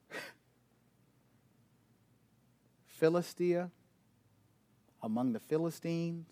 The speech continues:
worshiping these other gods, is obviously the best place for me. But the Bible has good news.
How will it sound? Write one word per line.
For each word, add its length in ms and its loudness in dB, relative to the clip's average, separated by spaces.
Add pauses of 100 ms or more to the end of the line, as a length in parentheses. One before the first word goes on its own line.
(720)
worshiping 560 2
these 180 4
other 180 0
gods, 800 -4 (1800)
is 200 -10
obviously 420 2
the 60 -2
best 320 -4
place 260 -12
for 140 -18
me. 100 -20 (4000)
But 160 -2
the 60 -2
Bible 380 2
has 220 -2
good 220 -4
news. 80 -18